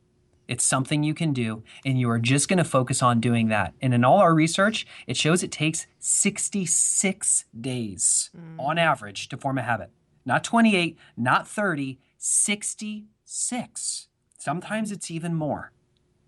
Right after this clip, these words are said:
Speaker 1: But it's
Speaker 2: Mm-hmm.
Speaker 1: about continuing to do it until, like you said, you don't even have to think about it. The, the amount of maintenance that's required to get you to the gym at this point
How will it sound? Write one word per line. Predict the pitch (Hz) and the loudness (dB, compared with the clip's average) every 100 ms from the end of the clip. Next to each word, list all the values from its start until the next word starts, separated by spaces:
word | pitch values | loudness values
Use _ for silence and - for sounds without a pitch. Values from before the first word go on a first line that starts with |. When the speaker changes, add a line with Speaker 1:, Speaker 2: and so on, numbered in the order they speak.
| _ 170 160 | _ -20 -20
Speaker 1:
But | 165 143 | -4 -4
it's | 156 | -2
Speaker 2:
Mm-hmm. | |
Speaker 1:
about | 143 147 143 - | 2 4 4 -2
continuing | - 143 - 175 196 196 | -6 -6 -4 -2 0 -2
to | 175 | -2
do | 139 139 165 | 0 2 4
it | 143 | 2
until, | 135 - 147 | -2 -2 0
like | 135 123 | 2 2
you | 143 | 2
said, | 185 - 120 131 - - | 2 4 4 2 -6 0
you | 170 | 4
don't | 247 | 6
even | 277 165 | 6 6
have | 156 - | 2 -2
to | |
think | 120 135 139 | -4 -2 -2
about | 131 - 67 | -4 -8 -12
it. | - - - _ _ _ - | -8 -10 -10 _ _ _ 0
The, | 139 | 2
the | 143 | 4
amount | 143 165 185 | 4 4 4
of | |
maintenance | 139 139 156 165 | 2 0 -2 -4
that's | - 135 - | -4 -6 -4
required | 127 - 131 127 139 | -4 2 4 6 4
to | 120 | 0
get | 127 127 | -4 -2
you | 135 | -2
to | 123 | -2
the | 117 | -2
gym | 110 117 135 | -2 0 0
at | |
this | 135 151 | 0 -2
point | - 175 175 185 | 0 2 2 0